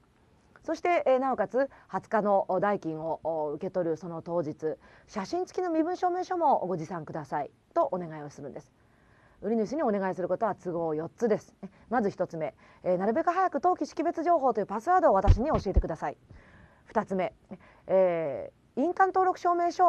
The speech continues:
をあらかじめ取得し、二十日当日にお持ちください。そしてその印鑑登録証明書で、えー、証明されている実印を二十日の当日にお持ちください。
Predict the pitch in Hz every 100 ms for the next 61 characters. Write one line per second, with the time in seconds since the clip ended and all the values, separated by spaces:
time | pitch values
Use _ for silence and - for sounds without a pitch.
0 | 262 - 185 165 175 185 170 185 294 -
1 | 214 208 185 294 - 190 - 196 185 190
2 | 175 185 320 233 180 - 170 156 156 139
3 | _ _ - - - 330 370 359 320 339
4 | 359 339 339 240 330 330 339 302 269 -
5 | 220 247 240 226 233 233 240 254 208 208
6 | 359 370 370 254 220 254 226 220 214 214
7 | 294 240 170 165 170 135 - 147